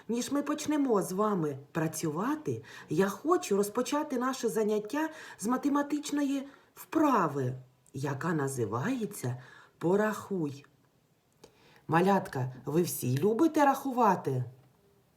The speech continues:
Так, молодці! Зараз перевіримо ваші знання. Скільки бедриків ви бачите в першому прямокутнику?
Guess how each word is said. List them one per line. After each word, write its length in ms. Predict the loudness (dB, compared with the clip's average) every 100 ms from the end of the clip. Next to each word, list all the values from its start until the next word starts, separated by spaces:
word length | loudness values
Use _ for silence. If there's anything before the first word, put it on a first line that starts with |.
| _ _ _ _ _ _ _ _ _ _ _
Так, 420 | 8 10 6 -4 -18 _
молодці! 760 | 4 6 6 4 0 -2 -2 -2 -10 _ _ -18 -8
Зараз 460 | 2 4 4 0
перевіримо 1000 | 0 4 6 6 6 6 6 4 2 -2 -2
ваші 480 | 0 0 0 -2 -2
знання. 680 | -4 -2 0 0 0 0 -2 -8 _ -14 -14 -16 -14 -14 -14 -16 -14 -14 -12 0
Скільки 760 | 2 4 12 12 12 12 12 12
бедриків 760 | 12 12 12 12 12 12 10 12
ви 140 | 12
бачите 480 | 12 12 12 10 8
в 60 | 12
першому 520 | 12 12 12 10 12
прямокутнику? 1000 | 12 12 12 12 12 12 12 10 10